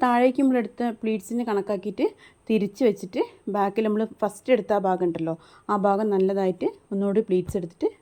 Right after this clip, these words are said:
പിൻ ചെയ്ത് വെക്കണം. പിന്നെ നമുക്ക് ലെങ്ത് എത്രയാണ് വേണ്ടത് നോക്കിയിട്ട്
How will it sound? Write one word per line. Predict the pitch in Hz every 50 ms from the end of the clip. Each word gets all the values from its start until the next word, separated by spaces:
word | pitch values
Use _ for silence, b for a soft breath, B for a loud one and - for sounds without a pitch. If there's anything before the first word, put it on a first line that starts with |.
| _ _ _ -
പിൻ | 190 196 190 175
ചെയ്ത് | 180 170 170 160
വെക്കണം. | 151 - 156 - - - _ _ _ _ - - -
പിന്നെ | 254 240 247 254
നമുക്ക് | 247 240 240 269 254 233
ലെങ്ത് | 220 220 220 214 - 269 247
എത്രയാണ് | - 226 233 226 220 214
വേണ്ടത് | 208 208 214 226 220 214
നോക്കിയിട്ട് | 208 190 - 214 190 254